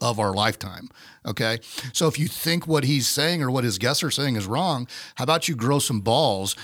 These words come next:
get on his podcast, and maybe educate somebody as to why they're wrong? You're not gonna do that. You know why you're not gonna do that? 'Cause you know for a fact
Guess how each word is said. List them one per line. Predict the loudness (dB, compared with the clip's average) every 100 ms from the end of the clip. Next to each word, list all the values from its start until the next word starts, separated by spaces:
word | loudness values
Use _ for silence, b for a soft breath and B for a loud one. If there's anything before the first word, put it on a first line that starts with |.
| B -4
get | 0 2
on | 4
his | 2 2
podcast, | 0 -2 -2 -2 -2 -4 B -6
and | 0 4
maybe | 4 4 0 B B 0
educate | 0 0 0 -2 0
somebody | 0 2 4 4
as | 2
to | 0
why | -2 2 2 4
they're | 2
wrong? | 0 -6 -12 -20 _ _
You're | -2
not | 0 0
gonna | 0 -4
do | -2 -2
that. | -2 -8 -10
You | -6
know | -4
why | -2 -2
you're | 0
not | 0 -2
gonna | -2
do | -2 -2
that? | -2 -8 _ b b -2
'Cause | 0 0 2
you | 4 4
know | 4 2 -2 -4 _ _
for | -4 -2
a | -2
fact | -4 -2 2 2 0 -6